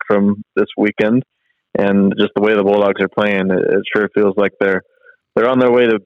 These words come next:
pulling that off. Um, but <laughs> you, you just never know. The Mountain West has been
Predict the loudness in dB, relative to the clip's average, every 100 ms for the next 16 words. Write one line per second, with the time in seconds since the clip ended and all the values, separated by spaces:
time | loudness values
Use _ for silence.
0 | -12 -4 -2 0 0 2 0 -4 -10 -20
1 | -16 -6 -4 -2 -4 -8 -2 -2 -2 -4
2 | -4 -2 -2 -2 0 0 2 2 2 0
3 | -4 -6 -4 -2 -4 -4 -4 -2 0 -2
4 | -2 -4 -6 -2 -2